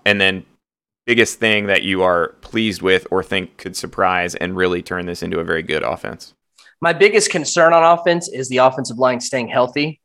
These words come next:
Speaker 2: You know, as, as much as I really like that group in general, I really like the starting five a lot. If any
Speaker 1: Yeah.
Speaker 2: of those guys go down, I think that that is detrimental to Florida. So I think that's the biggest concern for me.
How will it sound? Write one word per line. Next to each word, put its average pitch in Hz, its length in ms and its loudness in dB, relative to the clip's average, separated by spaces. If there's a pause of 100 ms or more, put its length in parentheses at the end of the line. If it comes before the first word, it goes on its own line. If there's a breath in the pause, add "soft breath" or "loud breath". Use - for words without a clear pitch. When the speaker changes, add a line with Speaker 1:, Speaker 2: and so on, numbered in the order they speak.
Speaker 2:
You 123 100 -8
know, 117 140 2
as, 117 180 -4
as 127 120 -4
much 156 220 2
as 151 80 -2
I 143 80 4
really 156 400 4
like 147 300 4
that 143 200 0
group 143 280 -6
in 127 100 -6
general, 139 540 4 (260 loud breath)
I 131 60 4
really 185 240 8
like 165 240 6
the 139 80 -6
starting 139 340 2
five 127 300 2
a 117 40 -2
lot. 104 260 -4 (220)
If 139 160 -4
any 180 80 6
Speaker 1:
Yeah. 180 60 6
Speaker 2:
of 170 40 4
those 160 180 4
guys 147 300 2
go 139 160 0
down, 139 320 4
I 131 140 -4
think 139 260 -6
that 120 140 -4
that 135 160 4
is 120 260 -6
detrimental 135 640 2
to 135 140 -4
Florida. 139 420 2
So 139 160 0
I - 100 6
think 135 280 -2
that's 147 240 0
the 143 80 -4
biggest 139 300 -4
concern 131 380 -2
for 131 100 -4
me. 135 280 -2